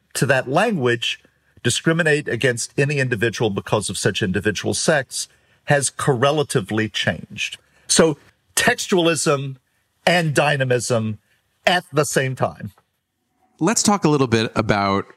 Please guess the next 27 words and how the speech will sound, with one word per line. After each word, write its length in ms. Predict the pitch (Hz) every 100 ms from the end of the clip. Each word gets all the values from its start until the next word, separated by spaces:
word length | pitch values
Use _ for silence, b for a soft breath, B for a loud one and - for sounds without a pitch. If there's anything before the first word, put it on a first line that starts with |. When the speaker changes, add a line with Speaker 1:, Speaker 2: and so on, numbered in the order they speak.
| _ _
Speaker 2:
where 380 | - 107 107 104
this 240 | 95 95 101
is 120 | 90
all 440 | 98 87 82 85
gonna 260 | 87 95 87
go 540 | 85 82 80 76 73 - _ _ _ -
in 120 | 104
the 80 | 90
future. 500 | - 80 - - - _ _ -
I 140 | 135
am 120 | 170 147
fascinated 680 | 127 104 - 101 92 87 -
to 100 | -
see 600 | - 92 85 78 78 - _ _ _ _
Justice 340 | - 101 104 -
Gorsuch 600 | 101 95 92 - - - _ _ _
making 440 | 117 110 - 98 101
a 80 |
bid 480 | 92 104 135 131 131
for 160 | - 110
the 200 | 95 90
conservative 760 | - 101 - - 127 120 113
intellectual 600 | 104 98 101 95 - 113 95
leadership 480 | 98 95 - 95
of 160 | 82 78
the 60 | -
court 520 | - 123 92 80